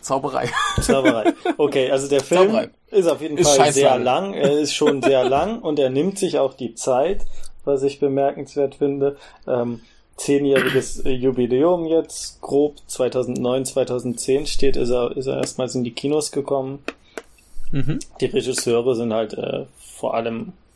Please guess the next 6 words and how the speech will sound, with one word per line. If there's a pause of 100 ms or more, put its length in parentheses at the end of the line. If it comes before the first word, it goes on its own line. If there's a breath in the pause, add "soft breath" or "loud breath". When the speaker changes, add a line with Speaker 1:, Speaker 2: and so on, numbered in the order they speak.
(140)
Speaker 2:
im
Filmischen
durch, (540)
durch
Kyoani-Produktionen
bekannt.